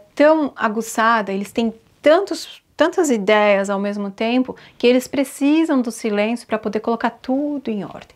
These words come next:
Senão, eles acabam ficando cansados. Então, o liriano sempre vai tá procurando um, um tempinho onde ele vai tá sozinho. E ele precisa de pessoas do lado dele que sempre vão respeitar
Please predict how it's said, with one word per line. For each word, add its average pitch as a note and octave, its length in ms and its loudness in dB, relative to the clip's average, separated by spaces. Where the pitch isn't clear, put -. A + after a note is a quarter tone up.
Senão, G3+ 360 -4
eles A3+ 160 -2
acabam G#3+ 280 -2
ficando G#3 320 -4
cansados. E3+ 680 -6
Então, A3 340 0
o C4+ 60 2
liriano D#4+ 380 4
sempre E4+ 320 0
vai C#4+ 140 2
tá C#4 140 0
procurando A3+ 760 2
um, F#3+ 540 0
um G#3 120 0
tempinho G#3 400 0
onde G#3 100 0
ele G3+ 80 -4
vai G3+ 140 0
tá G#3 120 -2
sozinho. F#3+ 540 0
E G#3+ 60 2
ele G#3 120 6
precisa A#3+ 420 4
de C#4 80 -10
pessoas B3+ 320 4
do A3 80 0
lado G#3+ 260 0
dele G#3+ 320 2
que B3 220 -4
sempre A#3 400 -4
vão G#3+ 180 0
respeitar G#3 580 -4